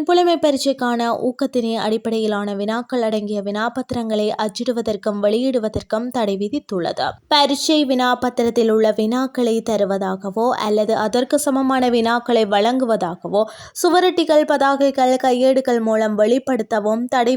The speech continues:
விதிக்கப்பட்டுள்ளது. மேலும் அவற்றை சமூக வலைதளங்களில் பதிவேற்றம் செய்வதற்கும் பகிர்வதற்கும் முற்றாக தடை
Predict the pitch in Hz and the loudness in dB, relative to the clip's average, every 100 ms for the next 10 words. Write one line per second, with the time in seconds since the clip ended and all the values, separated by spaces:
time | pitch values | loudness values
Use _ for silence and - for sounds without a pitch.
0 | 240 202 - 202 208 - 269 240 - 135 | 0 -4 -8 -8 -8 0 2 2 0 -4
1 | - - - - 302 311 294 285 294 294 | -8 -20 -20 0 4 4 4 4 2 2
2 | 302 285 320 311 311 262 254 262 269 254 | -2 0 -2 0 2 2 2 0 0 0
3 | 247 240 240 233 240 269 294 277 269 247 | 2 2 0 0 0 0 0 -2 -2 -4
4 | 226 247 240 247 233 - 233 269 330 _ | 0 0 0 -4 -8 -6 -6 -6 -8 _
5 | _ 269 269 302 269 247 208 - 214 220 | _ -2 0 0 0 0 -2 -2 -4 -4
6 | 233 - 262 254 240 202 | -6 -4 -4 -2 -2 -2